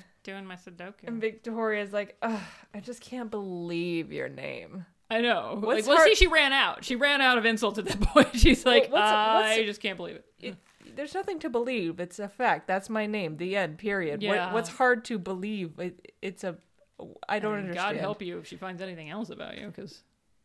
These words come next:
Speaker 1: ugh.
Speaker 2: So she goes home. Chrissy comes home,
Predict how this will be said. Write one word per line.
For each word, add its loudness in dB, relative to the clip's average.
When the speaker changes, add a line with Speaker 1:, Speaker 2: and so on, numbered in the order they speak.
Speaker 1:
ugh. -10
Speaker 2:
So -2
she -6
goes 0
home. -4
Chrissy -6
comes -6
home, -4